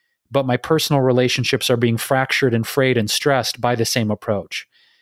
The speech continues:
And so I, I say this because sometimes I think as humans, we see a practice or a thing we implement work in one aspect of life and get the results we want, and then think, "Oh, we can probably transpose that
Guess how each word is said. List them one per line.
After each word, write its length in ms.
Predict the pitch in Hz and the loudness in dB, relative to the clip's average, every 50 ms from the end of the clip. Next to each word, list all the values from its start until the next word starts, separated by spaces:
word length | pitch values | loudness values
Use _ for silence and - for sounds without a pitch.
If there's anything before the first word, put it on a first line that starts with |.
| _ _ _ - | _ _ _ -4
And 120 | 135 120 | -2 -2
so 180 | - - 139 131 | 0 0 0 0
I, 80 | 131 - | 0 0
I 80 | 131 127 | -2 -2
say 300 | - - - 160 170 180 | 0 0 0 0 0 2
this 180 | 165 151 - | 0 0 -2
because 340 | - - 135 - - 156 - | -2 -6 -4 -2 -2 -2 0
sometimes 760 | - - 147 156 147 - 156 143 135 131 127 123 - - - _ _ _ _ _ _ _ _ _ _ _ _ _ _ _ _ _ _ _ _ - | 0 0 -2 -2 0 0 0 0 0 0 0 -2 -4 -6 -8 _ _ _ _ _ _ _ _ _ _ _ _ _ _ _ _ _ _ _ _ -2
I 80 | 127 | -2
think 200 | 123 - 147 123 | 0 0 -2 -2
as 240 | 127 113 - - - | -2 -2 -2 -2 0
humans, 480 | 165 165 160 151 127 113 113 - - - - - | 0 2 2 2 2 0 0 -2 -6 -8 -8 -6
we 200 | 120 117 127 123 | -2 0 0 0
see 200 | - - 143 127 | 0 0 0 0
a 60 | 113 | 0
practice 720 | - - - 143 139 143 139 - - 156 143 - - - - | 0 -2 -2 -2 -2 -2 -2 0 0 0 0 0 -4 -4 0
or 220 | - 127 123 117 120 | 0 2 2 2 0
a 60 | 117 | 0
thing 200 | - - 143 135 | 0 -2 0 0
we 160 | 123 120 127 | 0 0 0
implement 480 | 139 123 - - 135 117 107 104 104 - _ _ _ _ _ _ - | 0 0 0 0 0 2 0 0 -2 -6 _ _ _ _ _ _ -8
work 460 | 131 113 113 131 160 185 190 - - | -4 -2 0 2 2 0 -2 -2 -2
in 180 | - 135 123 | -2 0 2
one 220 | 123 127 147 165 170 | 2 2 2 2 2
aspect 480 | 147 123 117 - - - 104 - - | 0 0 0 -2 -2 -2 -2 -2 -2
of 80 | 113 95 | -4 -4
life 340 | 101 95 90 95 107 - - - | -2 -4 -4 -4 -6 -6 -4 -4
and 100 | 120 117 | -4 -2
get 140 | 113 143 - | -2 -4 -2
the 80 | 131 | -2
results 440 | 110 113 110 101 123 147 185 - - | 0 0 0 2 0 0 0 -2 0
we 100 | - 110 | 0 0
want, 280 | 98 92 92 90 90 90 _ _ _ - _ _ - | 0 -2 -4 -6 -8 -10 _ _ _ -20 _ _ -4
and 160 | 151 143 135 | -4 -2 0
then 120 | 131 123 | 0 -2
think, 260 | 117 - 135 120 - - - | -2 -2 -2 -4 -4 -6 -4
"Oh, 220 | - 165 170 175 | -2 0 0 2
we 280 | 151 127 110 107 120 147 | 2 0 0 0 0 0
can 160 | 151 - 165 | 0 0 -2
probably 460 | 139 - 151 143 131 135 120 127 120 | 0 0 0 0 0 0 2 0 0
transpose 800 | 113 - - 147 123 117 120 - - - 160 165 175 180 143 127 | 0 -2 -2 -2 0 0 -2 -4 -4 -2 0 0 2 0 0 0
that 300 | 113 104 95 92 92 - | -2 -2 -2 -2 -8 -10